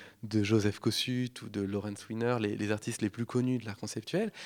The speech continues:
qui, eux, visaient à véritablement s'éloigner de l'expérience, dans la lignée de, de certains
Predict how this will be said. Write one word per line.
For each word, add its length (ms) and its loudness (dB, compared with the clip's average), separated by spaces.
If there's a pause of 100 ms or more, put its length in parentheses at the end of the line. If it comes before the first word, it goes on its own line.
(200)
qui, 180 0
eux, 80 8
visaient 300 6
à 80 8
véritablement 440 8
s'éloigner 520 10
de 60 -2
l'expérience, 680 0 (320)
dans 140 10
la 80 10
lignée 280 4
de, 200 0
de 140 -4
certains 440 0